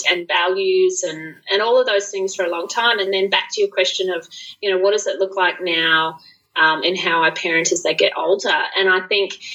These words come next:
you know, there's so many times where, you know, we can get tired as a parent. It can be mind-numbing.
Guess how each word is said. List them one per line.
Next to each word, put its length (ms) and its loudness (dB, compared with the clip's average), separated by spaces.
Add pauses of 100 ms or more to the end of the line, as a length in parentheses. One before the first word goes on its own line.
(120)
you 100 -2
know, 80 2
there's 220 0
so 160 2
many 160 -2
times 480 -2
where, 380 2 (200)
you 120 2
know, 260 2 (180)
we 80 -12
can 140 0
get 160 2
tired 720 0
as 140 -4
a 60 -10
parent. 380 0
It 100 -8
can 120 -4
be 160 4
mind-numbing. 800 2